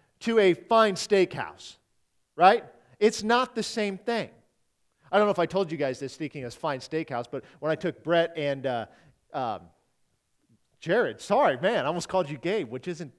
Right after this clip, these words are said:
isn't good for Gabe, really. Um, <laughs> when I took Brett and Jared to Colorado, we were driving out there, we were eating fast food on the way out and stuff. It was a long drive. We get to the hotel, I asked the guy, I said,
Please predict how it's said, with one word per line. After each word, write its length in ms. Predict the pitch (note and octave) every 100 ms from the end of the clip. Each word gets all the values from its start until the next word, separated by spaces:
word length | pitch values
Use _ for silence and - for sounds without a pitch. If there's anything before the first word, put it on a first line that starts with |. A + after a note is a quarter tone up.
| _
isn't 280 | D#3+ D#3 D3
good 160 | D#3 D#3
for 120 | C#3
Gabe, 360 | B2 G3+ D3+ F#2+
really. 240 | E3+ B2+ - - G#3+
Um, 320 | E3+ E3 C#3+ - - - - -
<laughs> 460 | - - - -
when 120 | G3
I 60 | A#3
took 260 | - A#3 G3
Brett 240 | A#3+ G#3
and 100 | F3+
Jared 320 | F#3 A3+ B3
to 100 | F#3
Colorado, 920 | - G3+ G#3 G#3+ G#3+ C#4 D4+ D3 D3+ F3+ _ _ -
we 280 | E3 C#4+ D4+
were 140 | C4
driving 480 | E3+ D#3+ A3 A#3+ G#3+
out 260 | F#3+ F#3+ F#3+
there, 200 | G3 F#3+
we 120 | G#3+
were 100 | G3
eating 200 | G3+ E3
fast 400 | - F3 E3+ -
food 160 | E3
on 100 | E3
the 80 | D#3
way 240 | D#3 D3+ D3
out 220 | C#3+ D3+
and 80 | C#3
stuff. 220 | E3 D#3+
It 40 |
was 100 | G3+
a 40 | D#3+
long 340 | D3+ D3 D3+
drive. 260 | C#3 C3+ C#3
We 60 |
get 120 | C#3 F#3
to 60 |
the 80 | E3
hotel, 380 | D3+ D3 C#3 B2+
I 80 | C3
asked 220 | C3+ -
the 60 |
guy, 180 | C3 C3
I 40 | C3
said, 200 | -